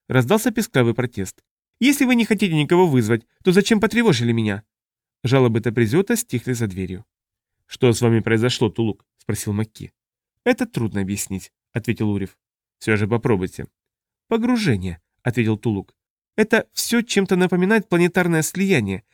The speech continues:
когда точки, связанные вызовом, выстраиваются в каком-то порядке относительно друг друга в мировом пространстве. С данным вызовом возникли проблемы, вероятно, из-за того,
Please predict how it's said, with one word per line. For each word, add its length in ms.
когда 260
точки, 440
связанные 500
вызовом, 420
выстраиваются 760
в 40
каком-то 420
порядке 520
относительно 580
друг 180
друга 360
в 100
мировом 340
пространстве. 680
С 120
данным 300
вызовом 420
возникли 360
проблемы, 500
вероятно, 460
из-за 360
того, 300